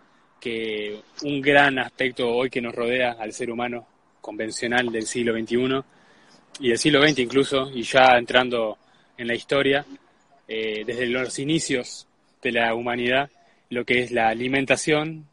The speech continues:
la nutrición, que tanto nos caracteriza, que tanto nos diferencia y que tanto nos hace bien, como también no-, nos hace mal. Entonces, creo que, mm, creemos con Nico justamente que,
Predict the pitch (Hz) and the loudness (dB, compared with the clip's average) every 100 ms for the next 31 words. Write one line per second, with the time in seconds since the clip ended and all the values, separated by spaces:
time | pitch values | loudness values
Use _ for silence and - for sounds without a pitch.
0 | 117 113 113 113 117 - 131 120 107 _ | -12 -8 -8 -8 -8 -2 0 -2 -6 _
1 | _ - _ _ - 117 180 185 165 156 | _ -20 _ _ -2 2 4 4 2 2
2 | 135 123 135 180 190 190 180 - 117 170 | 2 2 0 2 0 -4 -8 -10 -2 -2
3 | 180 151 139 135 143 160 - 165 - _ | 0 -4 -4 -4 -4 -4 -6 -8 -10 _
4 | _ _ _ _ - 139 139 131 131 127 | _ _ _ _ -10 -6 -4 -2 -2 -2
5 | 123 123 120 120 - 131 170 165 175 151 | -2 -2 -2 -4 -2 2 2 2 0 0
6 | 139 131 - - _ _ _ 139 - 139 | -2 -4 -8 -14 _ _ _ -8 -2 2
7 | 147 190 214 - - _ _ - 139 123 | 4 2 0 -12 -20 _ _ -8 -6 -4
8 | 131 170 170 143 123 117 120 120 - 160 | -4 -4 -2 -2 -4 -4 -6 -6 0 4
9 | 170 107 101 _ - - - - - 127 | 4 4 -2 _ -20 -20 -20 -10 -4 0
10 | 143 156 160 143 - 131 - 139 156 151 | 2 6 8 6 4 -4 0 4 6 4
11 | 135 127 120 113 107 104 104 107 _ _ | 4 4 4 0 -6 -10 -14 -20 _ _
12 | - _ _ - 135 147 131 127 127 135 | -20 _ _ 0 2 2 0 -2 -2 -4
13 | 123 143 131 127 131 131 113 110 101 101 | -4 -4 -2 0 -2 -4 -4 -4 -6 -10